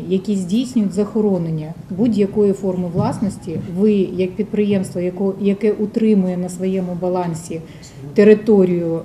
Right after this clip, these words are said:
е, цвинтаря, ви маєте укладати угоди на відшкодування експлуатаційних витрат. Тому що не можуть в нас фірми просто так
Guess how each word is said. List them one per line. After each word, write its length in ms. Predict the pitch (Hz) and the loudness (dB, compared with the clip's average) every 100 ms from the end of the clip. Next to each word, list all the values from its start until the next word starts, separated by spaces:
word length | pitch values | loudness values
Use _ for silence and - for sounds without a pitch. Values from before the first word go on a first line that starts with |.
| 175 | -6
е, 40 | 165 - | -8 -2
цвинтаря, 520 | 214 285 302 180 165 180 | 2 2 0 -4 -4 2
ви 80 | |
маєте 440 | 202 202 196 180 180 | 4 4 2 0 -4
укладати 680 | 180 202 180 190 240 226 185 | -4 -4 -2 -2 -4 -4 -4
угоди 480 | 220 175 185 254 214 | -2 -2 0 0 0
на 100 | 175 | -2
відшкодування 720 | 180 180 - 175 175 202 233 | -4 -6 -8 -8 -4 0 0
експлуатаційних 760 | 208 - 190 170 180 - 202 202 185 | -2 -6 -6 -6 -8 -4 -2 -2 -6
витрат. 320 | 185 185 156 - - - - - | -8 -6 -8 -10 -20 -20 -12 2
Тому 200 | 214 226 | 4 4
що 160 | - | 4
не 140 | 226 254 | 6 8
можуть 380 | 233 185 180 | 6 4 -2
в 20 | 190 | -2
нас 180 | 190 185 | -2 -2
фірми 300 | 254 302 262 | -6 0 0
просто 320 | 175 202 196 196 | 0 -2 -4 -4
так 340 | 240 262 - | -2 -2 -4